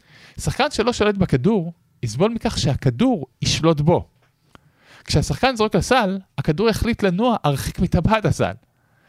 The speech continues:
כשהשחקן, כשה-, כשהשחקן מוסר לחבר, הכדור יברח לקבוצה היריבה. כשהשחקן מכדרר, הכדור יתגלגל מחוץ לגבולות המגרש. או שהכדור ישלוט בשחקן, או שהשחקן ישלוט בכדור.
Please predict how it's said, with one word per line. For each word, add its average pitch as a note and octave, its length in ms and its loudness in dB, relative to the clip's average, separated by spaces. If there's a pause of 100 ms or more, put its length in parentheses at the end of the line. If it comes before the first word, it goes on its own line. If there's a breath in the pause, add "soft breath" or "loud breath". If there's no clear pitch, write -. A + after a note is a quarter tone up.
(300 loud breath)
כשהשחקן, A3 500 2 (100)
כשה-, B2+ 380 0 (120)
כשהשחקן - 580 0
מוסר F3+ 280 0
לחבר, G3 540 2 (140)
הכדור F3+ 340 0
יברח E3+ 480 2
לקבוצה D3 400 0
היריבה. G3 380 2 (840 soft breath)
כשהשחקן - 520 0
מכדרר, G#3+ 580 4 (160)
הכדור G3+ 320 0
יתגלגל A3 400 0
מחוץ G#3+ 320 -4
לגבולות G3 360 -2
המגרש. A3 640 -2 (1040 loud breath)
או F4 120 4
שהכדור G3 480 4
ישלוט F3 260 4
בשחקן, F3+ 500 2 (500)
או A3 80 4
שהשחקן F3+ 460 2
ישלוט D3+ 240 2
בכדור. A2 440 0